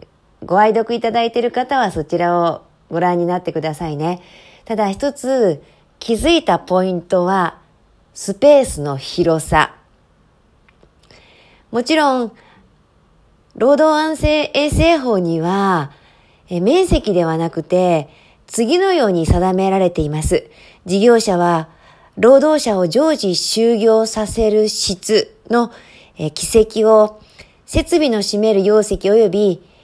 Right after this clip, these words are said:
床面から四メートルを超える高さにある空間を除き、労働者一人について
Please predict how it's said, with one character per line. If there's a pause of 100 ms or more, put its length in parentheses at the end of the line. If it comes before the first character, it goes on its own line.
(220)
床
面
か
ら
四
メ
ー
ト
ル
を
超
え
る
高
さ
に
あ
る
空
間
を
除
き、 (320)
労
働
者
一
人
に
つ
い
て